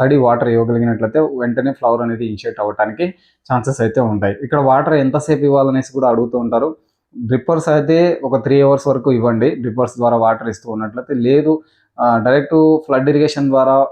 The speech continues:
వాటర్ ఇస్తూ ఉన్నట్లయితే వాళ్ళు వచ్చేసరికి, ఆ, లైట్‌గా ఒక తడి మాత్రమే, లైట్ లైట్‌గా, అంటే ఎక్కువగా పాదు నిండుకు వాటర్ పెట్టద్దండి. just లైట్‌గా పాదులో వాటర్ కలుసుకునేంత వరకు పెట్టి రిమైనింగ్ మీరు వాటర్ని ఆపేయండి. ఈ విధంగా అయితే మీరు వాటర్ మేనేజ్‌మెంట్ చేయాలి.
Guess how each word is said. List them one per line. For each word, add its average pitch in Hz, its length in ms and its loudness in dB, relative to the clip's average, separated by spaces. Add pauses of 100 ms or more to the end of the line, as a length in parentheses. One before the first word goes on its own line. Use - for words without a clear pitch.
వాటర్ 123 280 0
ఇస్తూ 123 240 -4
ఉన్నట్లయితే 117 500 -2
వాళ్ళు 139 440 2
వచ్చేసరికి, 143 600 -4 (600)
ఆ, 120 300 4
లైట్‌గా 160 500 2
ఒక 143 280 0
తడి 135 160 2
మాత్రమే, 127 520 2
లైట్ 123 340 0
లైట్‌గా, 120 320 2
అంటే 117 260 -2
ఎక్కువగా 139 480 0
పాదు 127 380 0
నిండుకు 135 520 0
వాటర్ 123 360 0
పెట్టద్దండి. 113 580 -4 (300)
just 113 220 -8
లైట్‌గా 127 440 0
పాదులో 123 640 0
వాటర్ 117 380 -2
కలుసుకునేంత 117 760 -4
వరకు 113 320 -4
పెట్టి 117 240 -4 (720)
రిమైనింగ్ 135 360 4
మీరు 127 120 2
వాటర్ని 120 440 2 (260)
ఆపేయండి. 101 480 0 (160)
ఈ 139 80 4
విధంగా 147 320 4
అయితే 135 200 2
మీరు 156 160 2
వాటర్ 127 320 2
మేనేజ్‌మెంట్ 120 540 -2
చేయాలి. 113 380 -2